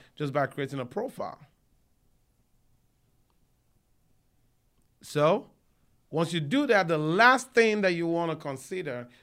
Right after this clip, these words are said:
when you're creating a grand valued offer is what?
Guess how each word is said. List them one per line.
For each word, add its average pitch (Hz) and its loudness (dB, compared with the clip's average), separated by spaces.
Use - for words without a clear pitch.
when 143 -6
you're 139 -2
creating 156 -2
a 135 0
grand 147 -2
valued 139 -2
offer 120 -6
is 160 -6
what? 190 -4